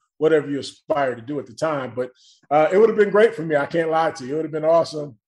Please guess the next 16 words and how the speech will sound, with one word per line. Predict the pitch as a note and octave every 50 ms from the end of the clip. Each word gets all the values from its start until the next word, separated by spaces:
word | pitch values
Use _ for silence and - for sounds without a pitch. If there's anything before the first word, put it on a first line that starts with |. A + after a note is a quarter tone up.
| _ _ _ _ _
to | - C#3+
receive | C#3+ - - E3+ E3+ F3 D#3 -
some | C#3+ B2
funds | A2+ - E3 E3 D#3+ D#3+ D#3 D3 C3+
and, | C#3+ C3+ C3+ C#3
and, | D#3 C#3 C#3 C#3
and | D3+ C3+ C#3
that | D3+ D3 C3+
kind | - D3+ C#3+ C#3+
of | C#3 B2
thing. | D3 D3+ D3 D3
They | C#3 C#3+ D3 C#3+ -
not | D3 D3 D3+
only | D3+ D3+ C#3
help | C#3+ D3+ C#3+
myself | C#3 B2+ B2 - D#3+ D#3 D3